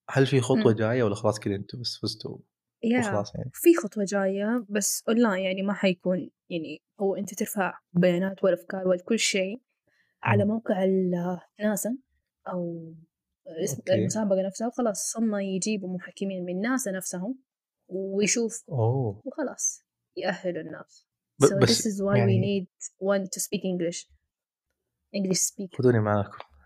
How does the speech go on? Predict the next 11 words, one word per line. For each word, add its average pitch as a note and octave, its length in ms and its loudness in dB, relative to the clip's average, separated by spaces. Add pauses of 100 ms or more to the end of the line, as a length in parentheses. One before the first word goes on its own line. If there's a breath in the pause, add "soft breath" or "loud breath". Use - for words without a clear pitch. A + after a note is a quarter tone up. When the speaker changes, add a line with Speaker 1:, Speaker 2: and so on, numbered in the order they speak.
(100)
Speaker 1:
خذوني. B2 400 0
<laughs> - 1600 -6
Speaker 2:
والله G3+ 340 2
Speaker 1:
أنا - 20 -6
ما G#3 60 -2
Speaker 2:
الهاكاثون D#3 440 6
Speaker 1:
عندي D3 240 10
Speaker 2:
كمية G3+ 240 8
Speaker 1:
مشكلة. - 160 0
Speaker 2:
الناس G#3 420 -2
اللي، G3 180 0